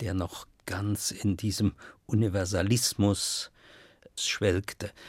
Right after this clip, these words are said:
Das war noch ein bisschen Geist der Zeit, auch aus der er kam. Das war Goethe-Zeit, das war Hegel-Zeit. Ähm, man glaubte, erfassen zu können, was die Welt im Innersten zusammenhält.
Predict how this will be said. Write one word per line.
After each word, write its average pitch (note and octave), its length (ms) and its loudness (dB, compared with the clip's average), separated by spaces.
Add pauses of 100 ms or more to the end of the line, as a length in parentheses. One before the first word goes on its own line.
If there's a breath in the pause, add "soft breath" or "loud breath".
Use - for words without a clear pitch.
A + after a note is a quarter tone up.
(180 loud breath)
Das - 220 -4
war F#2+ 160 2
noch G#2+ 160 0
ein G2+ 80 0
bisschen G#2+ 340 0
Geist - 360 -6
der - 120 -12
Zeit, A#2 440 -2
auch - 200 0
aus - 220 -8
der - 140 -6
er F2+ 60 -4
kam. A#2 440 0
Das F2+ 220 -2
war - 200 -8
Goethe-Zeit, A2 840 0
das - 200 -8
war - 80 -4
Hegel-Zeit. - 1000 -4 (580 loud breath)
Ähm, F#2+ 300 -4
man G2 320 -2 (680 loud breath)
glaubte, A2 800 2 (280)
erfassen - 600 0
zu A2 160 0
können, G#2 360 2
was G2 220 0
die F2+ 140 -2
Welt F#2+ 240 0
im G2 100 2
Innersten G#2 480 0
zusammenhält. G2+ 840 4